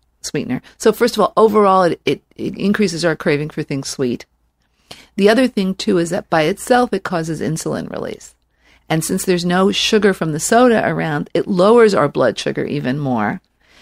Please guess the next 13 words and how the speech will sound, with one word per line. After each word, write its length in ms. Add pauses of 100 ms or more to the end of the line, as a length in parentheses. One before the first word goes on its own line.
making 480
us 300 (400)
feel 540
after 420 (140)
a 80 (140)
couple, 280
an 220
hour 260
or 80
two, 380 (360)
cranky, 560 (280)
tired, 760 (520)
headachy, 760